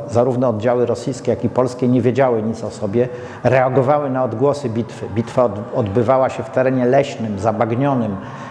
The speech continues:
gdzie kontaktowanie się czy orientacja w terenie były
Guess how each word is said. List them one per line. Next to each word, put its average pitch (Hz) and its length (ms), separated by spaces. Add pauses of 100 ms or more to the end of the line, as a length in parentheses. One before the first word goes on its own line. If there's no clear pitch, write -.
(120)
gdzie 123 440 (420)
kontaktowanie 139 920
się - 140
czy - 160
orientacja 123 600
w - 80
terenie 123 380
były 117 320